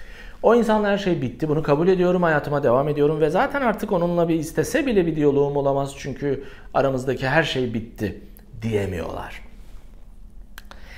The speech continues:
Çünkü bunun en büyük sebebi ki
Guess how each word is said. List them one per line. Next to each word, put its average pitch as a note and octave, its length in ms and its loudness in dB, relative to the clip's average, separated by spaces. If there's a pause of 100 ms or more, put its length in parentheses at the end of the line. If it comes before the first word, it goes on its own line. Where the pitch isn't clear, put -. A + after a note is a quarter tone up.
(680)
Çünkü A#2 540 2 (340)
bunun B3 180 2
en C#4 180 4
büyük C#3 160 2
sebebi F2+ 540 0
ki - 320 0